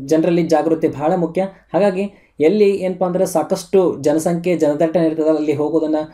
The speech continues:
ಸ್ವಲ್ಪ ಕಡಿಮೆ ಮಾಡಿ. ಇನ್ನ ನಿಮ್ಮ ಒಂದು ಪರೀಕ್ಷೆಯ ತರಬೇತಿಯನ್ನ ಅಥವಾ ನೀವು ಅಭ್ಯಾಸ ಏನ್ ನಡೀತಿದ್ದಲ್ಲ, ಅದು ಉ-, ಇನ್ನೂ ಉತ್ತಮಗೊಳ್ಬೇಕು. ಅದಕ್ಕಾಗಿ ಇವತ್ತು ದಿವಸ ಅನ್‌ಅಕಾಡೆಮಿ ಇಪ್ಪತ್ತು ಸಾವಿರ ಲೈವ್ ಕ್ಲಾಸಸ್‌ಗಳನ್ನ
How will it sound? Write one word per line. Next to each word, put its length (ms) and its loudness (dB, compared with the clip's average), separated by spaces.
ಸ್ವಲ್ಪ 220 0
ಕಡಿಮೆ 340 0
ಮಾಡಿ. 360 0
ಇನ್ನ 260 2
ನಿಮ್ಮ 240 2
ಒಂದು 440 2
ಪರೀಕ್ಷೆಯ 520 0
ತರಬೇತಿಯನ್ನ 560 0
ಅಥವಾ 480 -2
ನೀವು 180 0
ಅಭ್ಯಾಸ 320 -2
ಏನ್ 140 0
ನಡೀತಿದ್ದಲ್ಲ, 440 0
ಅದು 200 0
ಉ-, 300 -8
ಇನ್ನೂ 180 2
ಉತ್ತಮಗೊಳ್ಬೇಕು. 720 0
ಅದಕ್ಕಾಗಿ 440 0
ಇವತ್ತು 380 0
ದಿವಸ 220 2
ಅನ್‌ಅಕಾಡೆಮಿ 480 0
ಇಪ್ಪತ್ತು 480 -2
ಸಾವಿರ 460 2
ಲೈವ್ 300 0
ಕ್ಲಾಸಸ್‌ಗಳನ್ನ 600 0